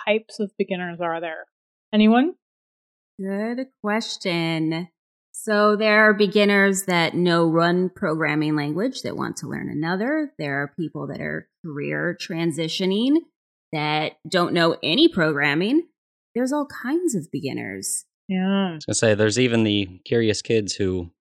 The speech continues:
Speaker 3: don't know what they're doing and like to break their parents' technology,
Speaker 1: <laughs>
Speaker 3: which is probably some of us.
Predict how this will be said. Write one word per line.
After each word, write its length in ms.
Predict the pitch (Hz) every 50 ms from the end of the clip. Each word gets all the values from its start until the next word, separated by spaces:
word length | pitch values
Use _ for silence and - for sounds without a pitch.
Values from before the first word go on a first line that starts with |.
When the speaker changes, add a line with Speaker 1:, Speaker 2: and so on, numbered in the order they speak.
| _ _ _
Speaker 3:
don't 180 | - 98 98 98
know 120 | 101 98
what 120 | 98 101 -
they're 80 | 104
doing 240 | 92 95 98 101 101
and 80 | 101 98
like 140 | 95 90
to 80 | - 104
break 220 | 85 95 95 -
their 80 | - -
parents' 420 | - - 101 101 98 - - -
technology, 680 | - - 104 95 - 104 98 98 101 98 - 107 104 101 _ _ _
Speaker 1:
<laughs> 760 | - 269 247 - - 277 220 - - 240 - - - 403 392
Speaker 3:
which 160 | - - - -
is 100 | 95 -
probably 320 | _ - 113 107 104 104
some 220 | 95 - - 127
of 200 | 143 131 104 -
us. 300 | 143 135 135 - - -